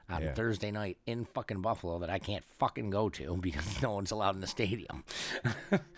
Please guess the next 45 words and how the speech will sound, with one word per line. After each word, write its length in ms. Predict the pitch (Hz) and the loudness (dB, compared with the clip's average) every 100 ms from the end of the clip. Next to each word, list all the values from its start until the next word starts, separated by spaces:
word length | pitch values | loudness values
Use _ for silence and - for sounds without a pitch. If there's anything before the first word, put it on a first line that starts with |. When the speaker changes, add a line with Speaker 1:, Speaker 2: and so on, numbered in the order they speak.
| - - | -16 -2
Speaker 2:
And 180 | 120 123 | 2 4
they're 80 | 123 | 4
not 220 | 120 117 | 4 4
Speaker 1:
Which 80 | 110 | 4
Speaker 2:
letting 180 | 117 113 | 2 4
anyone 300 | 113 107 101 | 2 2 2
tailgate 480 | 107 107 101 95 90 | 2 2 4 2 2
either. 320 | 90 90 87 87 | 2 2 0 0
Speaker 1:
No. 360 | 90 120 127 - | 4 6 6 6
Speaker 2:
They're 140 | 87 92 | 4 4
not 260 | 92 101 143 | 6 8 8
even 120 | 143 | 8
allowed. 280 | 85 90 95 | 6 0 0
Dude, 140 | 113 | 2
they 80 | 117 | 4
got, 140 | 117 | 4
like, 100 | 110 | 4
a 60 | 98 | 2
border 420 | - 101 107 110 | 2 2 4 4
Speaker 1:
Like, 160 | 104 90 | 6 6
that's 240 | 147 90 | 6 6
a 40 | 82 | 4
Speaker 2:
around 60 | 80 | 4
the 40 | |
Speaker 1:
game 340 | 92 113 98 80 | 2 4 2 0
right 180 | 82 76 | -4 0
there. 340 | 95 76 73 | 2 2 -2
When 260 | 90 85 101 | -2 -2 0
we're 160 | 107 110 | 2 2
four 380 | - 107 113 | 4 4 6
and 80 | 101 | 4
oh, 260 | 92 117 117 | 2 2 2
and 120 | 82 | 0
it's 180 | 85 - | -6 -6
like, 220 | 85 80 - - - | -6 -6 -10 -14 -6
you 120 | 101 95 | 0 2
know, 220 | 95 104 | 4 4
like, 200 | 98 85 | 2 2
that's, 300 | 107 113 - - | 0 0 -6 -4
like, 220 | 87 80 | -4 -2
you're 100 | 98 | -2
like, 220 | 87 80 - | -2 -2 -6
"Fuck 520 | - - - - - | -12 -4 -2 0 -2
yeah." 520 | - - - - - 98 | -2 0 0 0 -2 -2
Like, 240 | 101 | -4